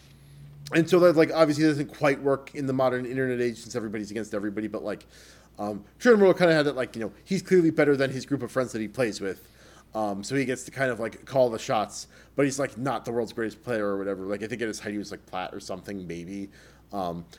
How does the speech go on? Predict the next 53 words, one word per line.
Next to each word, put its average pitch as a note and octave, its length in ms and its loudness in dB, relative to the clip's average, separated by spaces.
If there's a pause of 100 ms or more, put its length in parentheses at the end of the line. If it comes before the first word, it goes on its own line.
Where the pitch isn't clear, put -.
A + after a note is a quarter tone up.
(100)
and E3 120 0
similarly F#3 340 8
with D#3 120 4
Street D3 280 0
Fighter, C3+ 320 2
or, A#2+ 260 -4
uh, A#2 160 -10
none B2 280 -4
of D3 100 2
these C3+ 140 -4
playing C3+ 220 0
against - 200 -6
people, A2 380 -4
but, F2 180 -4
like, G2 180 -10
you G#2 60 -6
know, F2+ 80 -8 (240)
he's, E3 240 -4
like, C#3+ 300 -2
silver. A#2+ 540 -2 (280)
I C3+ 120 2
am B2 120 0
worse C3+ 220 -2
than D3+ 100 -4
him. D3+ 240 0
I B2 140 -4
am, A#2+ 100 -6
like, A#2 180 -6
working A#2+ 260 -6
my A#2 120 -4
way A2+ 160 -4
up - 220 -8
through A#2 260 -6
iron, A2+ 300 -6
and G#2 200 -10
part A2+ 180 -4
of G#2+ 60 -4
that A2 240 -2
is, G2 260 -8
um, F2+ 280 -8 (720)
uh, E2+ 300 -4 (200)
I A#2 140 -2
am, A2 340 -4
like, A2 300 -6
still D3+ 240 0
not B2+ 220 -2
used A#2+ 220 -8
to C3 100 0
my, A2 280 -2
uh, G2+ 240 -2 (280)
my A2 180 -4
leverless A2+ 380 -4
controller. B2 500 -2